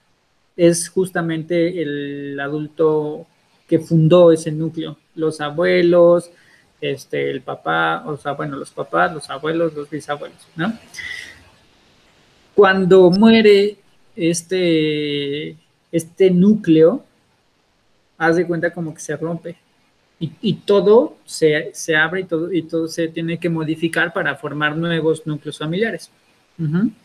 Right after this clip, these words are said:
¿Qué pasa? Que cuando, que cuando esta autoridad o este núcleo ya no está o no tiene tanta fuerza, digamos que está como más abierto. Entonces alguien llega y toma ese rol.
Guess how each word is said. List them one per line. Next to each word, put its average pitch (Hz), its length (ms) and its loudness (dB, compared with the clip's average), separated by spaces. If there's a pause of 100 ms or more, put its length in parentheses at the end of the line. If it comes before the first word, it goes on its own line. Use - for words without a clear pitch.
(1160)
¿Qué 240 160 6
pasa? 220 480 0
Que 160 180 0
cuando, 165 600 4 (340)
que 165 180 0
cuando 165 800 4 (440)
esta 202 280 -4
autoridad 165 760 0
o 165 120 2
este 170 220 -4
núcleo 156 640 -6 (300)
ya 160 180 0
no 175 140 -4
está 160 420 -4
o 156 60 -4
no 165 160 -4
tiene 175 220 -2
tanta 170 300 -6
fuerza, 175 600 -4 (260)
digamos 160 300 -2
que - 80 -18
está 147 240 -6
como 151 180 -2
más 147 240 -4
abierto. 175 360 -2
Entonces 156 300 -6
alguien 160 300 -2
llega 160 220 2
y 160 60 2
toma 147 260 -6
ese 147 180 -4
rol. 147 280 -4